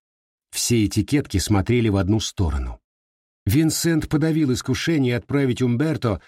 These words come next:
снимок за подписью "Вода из-под крана". Пятьсот восемьдесят шесть человек. Пять плюс восемь плюс шесть равно девятнадцати.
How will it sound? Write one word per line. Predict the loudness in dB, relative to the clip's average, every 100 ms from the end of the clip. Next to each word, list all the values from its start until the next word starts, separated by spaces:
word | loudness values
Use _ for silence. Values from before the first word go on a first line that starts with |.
| -20 _
снимок | -6 -2 0 2 0 0
за | 0
подписью | 0 -2 0 -2 0 0 -2 _ _
"Вода | 0 2 2 2 0
из-под | -2 -2 -4
крана". | -2 -2 -2 -4 -10 _ _ _ _ _ _
Пятьсот | 0 0 0 -2 -2 -2
восемьдесят | 0 0 2 0 0 0 -2
шесть | -2 -2 -2 -6 -6
человек. | -2 0 2 0 0 -8 -20 _ _ _ _ 0
Пять | 0 0 -6 -8 -12 _ 0
плюс | 2 2 0 -2
восемь | 0 0 0 0 -2
плюс | 0 0 0 -2
шесть | -6 -4 -2 -2 -2 -8 -14 -2
равно | 0 2 2 2 0
девятнадцати. | 0 -2 0 0 0 -2 -6 -4 -4